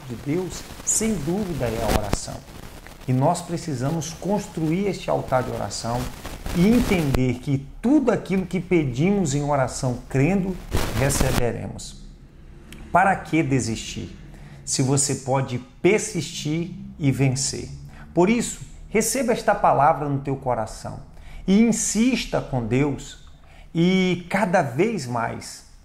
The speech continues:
ore com mais intensidade.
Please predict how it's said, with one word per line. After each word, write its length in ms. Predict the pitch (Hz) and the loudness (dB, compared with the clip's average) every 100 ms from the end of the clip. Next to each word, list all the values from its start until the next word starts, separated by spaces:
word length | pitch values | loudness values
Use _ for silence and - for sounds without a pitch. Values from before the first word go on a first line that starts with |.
| - - - | -20 -12 2
ore 520 | 175 190 208 202 175 - - | 6 6 4 0 -6 -12 -20
com 180 | - 170 | -4 0
mais 500 | 143 139 147 123 113 | 4 2 2 -4 -6
intensidade. 1000 | 160 202 - 147 - 135 104 - - - | -4 -4 -4 -8 -8 -8 -6 -6 -8 -18